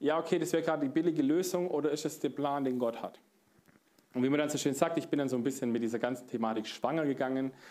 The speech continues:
ähm, und hab viel drüber gebetet. Und dann wurde ich eingeladen von, äh, Pastor David, ähm, im Juni zu einer Konferenz von dem Ecclesia-Verband, wo Mosaik dazugehört. Und es war eine Pastorenkonferenz und ich war da, ich war so ein bisschen der Fremde, ne?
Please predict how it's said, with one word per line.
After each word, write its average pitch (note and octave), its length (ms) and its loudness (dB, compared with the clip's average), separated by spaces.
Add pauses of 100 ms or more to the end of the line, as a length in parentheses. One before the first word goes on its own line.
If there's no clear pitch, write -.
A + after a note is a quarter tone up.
(260)
ähm, A2+ 240 2
und A2+ 100 0
hab C3 140 -4
viel E3+ 160 -2
drüber C#3+ 240 0
gebetet. D3 340 0
Und C#3 60 2
dann F3 160 2
wurde G3 100 2
ich F3+ 140 -2
eingeladen E3 760 2
von, D#3 380 0
äh, C#3+ 160 0
Pastor D3 320 -6
David, D#3 400 0 (460)
ähm, B2+ 500 2 (500)
im C3 220 2
Juni E3+ 460 4
zu - 220 0
einer C#3 260 0
Konferenz C#3+ 720 -2
von C3 340 0
dem B2+ 160 2
Ecclesia-Verband, B2+ 800 0
wo A2+ 80 0
Mosaik A2 400 -2
dazugehört. G2 600 -10 (400)
Und B2 80 -2
es A#2+ 100 0
war E3 60 8
eine E3 100 2
Pastorenkonferenz F3+ 1000 0
und D#3 80 0
ich D#3 100 -4
war E3+ 140 2
da, D#3 260 2 (200)
ich - 120 -12
war F3 140 2
so G#3 80 2
ein F3 120 0
bisschen F#3 340 2
der E3 100 2
Fremde, C3+ 480 0
ne? C#3 260 -4